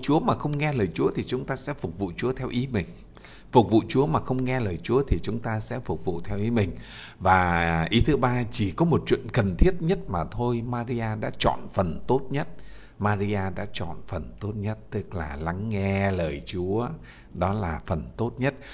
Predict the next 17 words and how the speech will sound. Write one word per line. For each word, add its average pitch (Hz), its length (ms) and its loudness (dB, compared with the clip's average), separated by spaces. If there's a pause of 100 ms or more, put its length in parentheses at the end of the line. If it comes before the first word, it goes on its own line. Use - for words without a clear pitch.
(120)
Xin 113 280 6
cho 110 140 8
tất 147 200 0
cả 90 160 4
chúng 117 220 -2
ta 107 260 4
có 127 180 2
thời 95 240 0
gian 107 380 0
nghe 123 380 2 (460)
và 80 140 -4
xin 104 200 0
cho 90 100 0
chúng 113 200 -2
ta 117 160 -2
nghe 117 380 -2
được 101 280 0